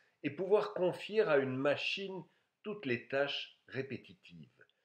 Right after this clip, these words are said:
C'était ça le mobile de Leibniz pour inventer l'informatique. Il s'en est donné les moyens en inventant des algorithmes et des machines.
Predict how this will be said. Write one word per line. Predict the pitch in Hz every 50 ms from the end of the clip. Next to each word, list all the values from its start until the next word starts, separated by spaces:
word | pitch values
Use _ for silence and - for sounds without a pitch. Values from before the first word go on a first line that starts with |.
| _ _ _ _
C'était | - 208 208 208 214 214
ça | 208 - - - 196 190 175
le | 139 117 110
mobile | 107 107 107 104 113 113 110 104 95
de | 101
Leibniz | 101 101 101 101 101 101 104 110 110 110 110 - _ _ _ _ _ _ _ _ -
pour | 117 107 120
inventer | 123 107 104 107 104 104 - - 117 123 120 117 - _ _
l'informatique. | 98 95 95 92 - - 92 82 85 78 - - _ _ _ _ _ - - - _ _ _ _ _ _ _ _ _ _ _ _ _ _ _ _ _ _ _ _ _ _ _ _ _ _ _ _ _ _ _ _ - - _ _ _ _ _ _ _ -
Il | 202 190
s'en | - - 240 233
est | 247 240
donné | 190 190 185 196 220 226
les | 214 175 165
moyens | 160 151 135 131 139 131 107 107 101 90 78 - _ _ _ _ _ _ _ -
en | 110 127 156
inventant | 170 170 160 143 147 143 139 - - 202 202 208 220 214 - - - _ _
des | 98 107 107 107 104 151
algorithmes | 175 165 151 151 170 165 156 185 208 214 214 220 220 220 214 202 - - _
et | - 113
des | 123 160 180 180 - - -
machines. | 104 107 127 123 117 - - - 90 78 69